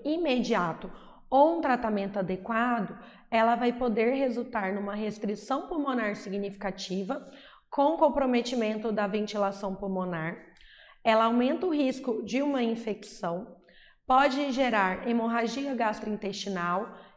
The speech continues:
encefalopatia, insuficiência renal e até a morte.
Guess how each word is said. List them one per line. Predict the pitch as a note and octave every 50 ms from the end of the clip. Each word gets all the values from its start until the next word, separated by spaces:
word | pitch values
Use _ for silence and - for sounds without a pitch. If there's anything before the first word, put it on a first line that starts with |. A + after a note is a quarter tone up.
| _ -
encefalopatia, | C4+ C#4+ D4 C#4+ C4+ A#3+ A3 A3+ A#3 G#3+ G3+ G3 G3 - G3+ F#3+ F#3+ - - A3+ A3 A#3+ C4 C4+ - - C4+
insuficiência | C4+ C4+ C4 - - C4 - C#4 B3+ B3 - B3+ A#3+ B3 B3 B3
renal | B3 B3 B3+ B3 A#3+ A#3 A#3+
e | B3 B3+
até | B3 B3 - B3+
a | A#3+ B3+ F4+
morte. | F#4+ E4+ G#3+ E3+ D#3+ - - -